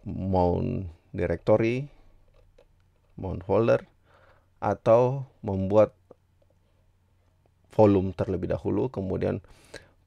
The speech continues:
copy file ke dalam volume, dan ini yang kita mounting ke,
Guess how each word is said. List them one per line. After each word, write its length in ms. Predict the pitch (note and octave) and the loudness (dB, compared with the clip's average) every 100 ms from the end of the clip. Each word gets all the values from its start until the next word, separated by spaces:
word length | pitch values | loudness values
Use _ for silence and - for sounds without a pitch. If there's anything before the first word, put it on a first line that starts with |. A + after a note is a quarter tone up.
| _ - | _ 4
copy 480 | B2+ - A2+ F#2 | 4 4 2 2
file 640 | F#2 - F2+ F#2 F2+ - - G2+ _ _ _ _ _ _ - | 0 2 4 4 0 -2 -6 -14 _ _ _ _ _ _ -10
ke 40 | E2+ | -4
dalam 260 | F2+ F2 F2 | -4 -4 -6
volume, 480 | G#2+ A2 B2 C#3+ A#2 | -2 0 0 -2 -4
dan 400 | F#2 F2 F2+ F2 | -2 -2 -4 -4
ini 260 | G2+ A2+ | -2 -2
yang 320 | F#2+ F#2+ F#2+ F2+ | -2 -4 -8 -12
kita 560 | - - - G1+ - - _ _ _ _ _ _ G2 | -18 -6 -2 -2 -4 -8 _ _ _ _ _ _ -6
mounting 560 | F#2 F#2 G#2 G2 A#2 - _ _ _ _ _ | -4 -4 -4 -4 -8 -16 _ _ _ _ _
ke, 400 | - F#2 F2+ F#2+ | -2 0 0 -4